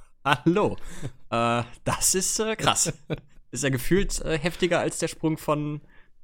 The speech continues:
Speaker 1: äh, oder, äh, der Sprung zwischen den beiden Bond-Filmen, die, äh, Sean Connery gemacht hat. Und da lagen
Speaker 2: Ja.
Speaker 1: fast zwanzig Jahre zwischen. Also, hm.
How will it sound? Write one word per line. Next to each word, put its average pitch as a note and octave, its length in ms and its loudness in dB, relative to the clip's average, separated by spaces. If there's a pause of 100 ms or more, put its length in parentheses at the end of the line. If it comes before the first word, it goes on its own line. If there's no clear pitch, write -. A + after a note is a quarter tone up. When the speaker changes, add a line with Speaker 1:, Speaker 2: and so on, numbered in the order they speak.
Speaker 1:
äh, C#3 180 2
oder, C3+ 220 2
äh, B2+ 320 -4
der C3+ 160 -2
Sprung C#3 380 0
zwischen C#3+ 260 -2
den C3 100 2
beiden B2 460 2
Bond-Filmen, B2+ 500 0
die, A#2 300 0
äh, A2 420 -2
Sean B2 160 -2
Connery E3 300 2
gemacht - 320 -6
hat. B2+ 180 -4 (380)
Und G#2+ 80 -4
da A#2+ 80 6
lagen A#2+ 180 4
Speaker 2:
Ja. A#2+ 80 2
Speaker 1:
fast A#2+ 140 -2
zwanzig B2+ 260 -2
Jahre C#3 220 2
zwischen. - 260 -10 (640)
Also, A2+ 340 0
hm. C#4+ 260 -6